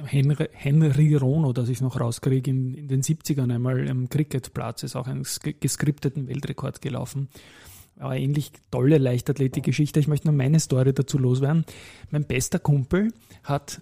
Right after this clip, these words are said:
äh, an, ich weiß den Tag nicht mehr genau, aber an dem Tag, an dem dann letztendlich Ineos, Ineos entschieden hat, jetzt machen wir's. Das war ja im Vorfeld unklar, weil es kommt aufs Wetter, Sturm und Regen und solche Sachen an.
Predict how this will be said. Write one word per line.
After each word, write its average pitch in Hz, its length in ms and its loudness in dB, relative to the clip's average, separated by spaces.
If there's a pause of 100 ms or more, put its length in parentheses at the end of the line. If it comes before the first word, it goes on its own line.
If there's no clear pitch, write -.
äh, 151 40 -10
an, 143 760 -6 (240)
ich - 140 -10
weiß 147 260 -2
den 165 160 0
Tag 139 240 -4
nicht 147 220 -4
mehr 139 100 -4
genau, 131 220 -4
aber 143 240 -2
an 151 120 -2
dem 160 260 -2
Tag, 139 280 -6
an 147 180 -4
dem 156 280 -2
dann 151 180 -2
letztendlich 139 500 -6
Ineos, 151 500 0
Ineos 143 400 2
entschieden 147 360 4
hat, 143 140 2
jetzt 151 260 -4
machen 123 240 0
wir's. 190 300 2 (480)
Das - 180 -6
war 135 100 0
ja 151 180 4
im 156 260 2
Vorfeld 135 400 2
unklar, 151 400 2
weil 143 80 2
es 135 120 -4
kommt 135 160 -2
aufs 139 200 -2
Wetter, 139 340 0
Sturm 143 400 4
und 135 160 2
Regen 131 240 0
und 143 100 2
solche 135 260 -4
Sachen 135 360 -8
an. 151 300 -2